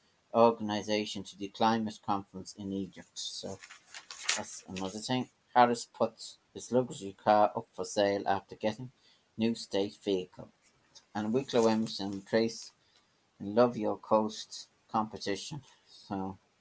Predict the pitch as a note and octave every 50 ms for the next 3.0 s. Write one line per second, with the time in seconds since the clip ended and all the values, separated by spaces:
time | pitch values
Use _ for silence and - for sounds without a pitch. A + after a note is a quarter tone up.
0 | _ _ _ _ _ _ _ _ _ _ _ _ _ _ _ _ _ _ _ G#2
1 | - - - - - _ - - A#2+ - - - A2+ G#2 G#2+ A2 A2 A2 A2+ A2+
2 | A2+ A2 - _ _ _ _ _ _ - B2 B2 A#2 - - - A2+ A#2 A2+ -